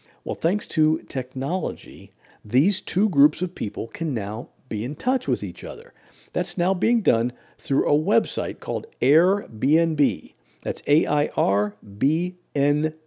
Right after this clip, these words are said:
B, and you can check it out at airbnb dot com.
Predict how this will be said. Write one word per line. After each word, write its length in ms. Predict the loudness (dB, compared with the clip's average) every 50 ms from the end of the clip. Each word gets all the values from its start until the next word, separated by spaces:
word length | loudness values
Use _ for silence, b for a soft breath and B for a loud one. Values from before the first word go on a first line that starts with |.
| -16 -14 -4
B, 400 | -2 0 0 0 0 -2 -8 -12 b b b b b b
and 240 | b -4 -2 0 0
you 80 | -2 -2
can 100 | -4 -4
check 200 | -4 -4 0 0
it 60 | 2
out 120 | 2 2 0
at 160 | 0 -2 -2
airbnb 1040 | 0 2 4 4 4 2 2 0 2 4 4 4 2 2 0 0 0 0 -2 -6 -8 -8
dot 260 | -6 -6 -6 -8 -6
com. 380 | -4 -2 -2 -2 -2 -4 -8